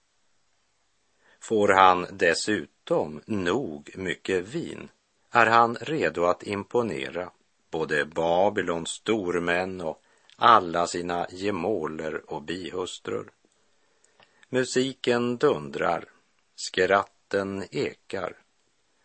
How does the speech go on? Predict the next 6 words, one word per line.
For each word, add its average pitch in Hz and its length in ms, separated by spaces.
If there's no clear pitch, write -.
medan 95 500
gudstjänstföremålen 95 1700
från 80 360
Jerusalems 98 1080
tempel 78 840
skändas. 85 800